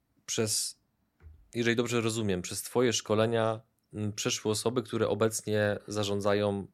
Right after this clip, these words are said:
ponad czterdziestoma tysiącami najemców.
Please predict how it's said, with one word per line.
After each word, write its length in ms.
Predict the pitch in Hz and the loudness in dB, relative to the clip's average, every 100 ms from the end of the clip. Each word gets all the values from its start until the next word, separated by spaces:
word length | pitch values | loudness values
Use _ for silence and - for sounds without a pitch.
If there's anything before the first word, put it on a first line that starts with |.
| - | 0
ponad 280 | 107 104 - | 2 2 -4
czterdziestoma 640 | - 107 104 - 110 107 | -6 -4 -4 -2 0 0
tysiącami 800 | 107 107 101 - 95 95 95 - 107 | 0 -6 -2 -2 -2 -2 -6 -8 0
najemców. 580 | 104 98 85 - - | 2 2 -2 -12 -16